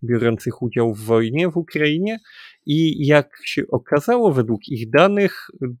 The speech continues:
ogromna część z nich to byli ludzie, którzy mieli po prostu, przypomnę, oficerowie wojska rosyjskiego długi. Długi związane z alimentami, długi związane z opłatami komunalnymi, mieszkaniowymi.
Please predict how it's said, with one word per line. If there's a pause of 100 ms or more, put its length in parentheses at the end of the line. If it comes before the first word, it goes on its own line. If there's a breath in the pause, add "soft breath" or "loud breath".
(320)
ogromna
część
z
nich
to
byli
ludzie,
którzy
mieli
po
prostu,
przypomnę,
oficerowie
wojska
rosyjskiego (560 loud breath)
długi. (560)
Długi
związane
z
alimentami,
długi
związane
z
opłatami
komunalnymi,
mieszkaniowymi.